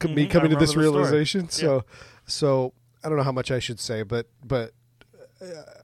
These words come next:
Speaker 2: I just
Speaker 1: I do remember you telling me that this is, like, the story you'd never tell on the podcast 'cause, like,
Speaker 2: Is it?
Speaker 1: your,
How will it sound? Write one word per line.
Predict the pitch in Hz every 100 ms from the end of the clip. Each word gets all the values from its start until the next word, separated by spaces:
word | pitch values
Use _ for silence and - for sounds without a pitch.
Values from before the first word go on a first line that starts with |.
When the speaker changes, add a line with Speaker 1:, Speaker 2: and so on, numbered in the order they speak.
| _ _
Speaker 2:
I | 131
just | 123 110 - -
Speaker 1:
I | 160
do | 175
remember | 214 233 190
you | 165 160
telling | 170 165
me | 156
that | 143 135
this | 139
is, | 143 127
like, | 139 170
the |
story | - - 135 135
you'd | 135
never | 131
tell | 131 139
on | 131
the |
podcast | 120 131 127 131 123 -
'cause, | 139 123
like, | 127 123 - _
Speaker 2:
Is | 143 139
it? | 185 -
Speaker 1:
your, | 143 147 147